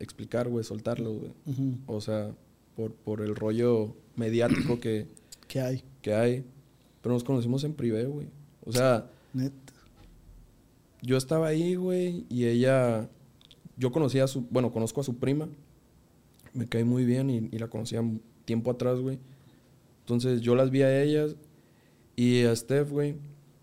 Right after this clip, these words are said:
Speaker 1: iba con, con otras, con otras morras, güey, de aquí, de Culiacán, de hecho, güey.
Speaker 2: Ok.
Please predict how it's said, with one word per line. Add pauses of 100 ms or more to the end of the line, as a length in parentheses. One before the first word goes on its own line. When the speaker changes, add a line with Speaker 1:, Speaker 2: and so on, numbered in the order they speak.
(1040)
Speaker 1:
iba
con,
con
otras, (240)
con
otras
morras,
güey,
de
aquí,
de
Culiacán,
de
hecho,
güey.
Speaker 2:
Ok.